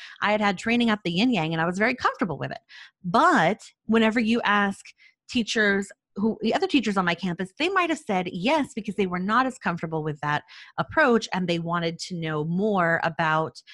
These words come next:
um, about certain practices, or maybe they struggled with applying, you know, how to actually teach the standards using those actual engaging materials rather than workbooks.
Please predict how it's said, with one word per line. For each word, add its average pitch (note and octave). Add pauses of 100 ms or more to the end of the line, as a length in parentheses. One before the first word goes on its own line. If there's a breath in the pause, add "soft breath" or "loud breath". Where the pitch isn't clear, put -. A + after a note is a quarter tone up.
(280 loud breath)
um, D3+
about -
certain F3
practices, A#3+
or G3
maybe E3+
they D#3+
struggled F3
with E3
applying, E3+
you G3+
know, D#3
how F#3
to F3
actually F#3
teach -
the F#3+
standards A#3+ (300 loud breath)
using G#3+
those F#3 (500)
actual F3+
engaging E3+
materials A3
rather E3
than D#3
workbooks. G3+